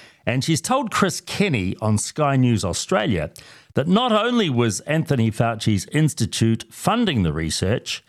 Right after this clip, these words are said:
he and a group of his scientific colleagues in the U S then tried to cover up the reality that the virus could have come from a lab.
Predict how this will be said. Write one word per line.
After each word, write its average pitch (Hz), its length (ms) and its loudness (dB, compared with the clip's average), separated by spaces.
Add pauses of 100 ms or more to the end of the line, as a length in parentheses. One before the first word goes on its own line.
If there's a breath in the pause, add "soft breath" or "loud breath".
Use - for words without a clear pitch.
(320 soft breath)
he 196 500 0
and 123 360 0
a 107 60 0
group 113 400 -2
of 143 160 0
his 107 180 0
scientific 139 760 -2
colleagues 110 500 -2
in 92 160 2
the 95 80 4
U 107 260 4
S 143 280 -2 (440 soft breath)
then 208 280 2
tried 196 360 2
to 151 80 0
cover 233 680 0
up 196 220 -2
the 147 120 2
reality 135 800 2 (420 soft breath)
that 175 160 0
the 139 60 2
virus 135 800 0
could 277 140 0
have 175 160 -4
come 120 380 0 (220 soft breath)
from 175 220 0
a 175 60 0
lab. 196 360 0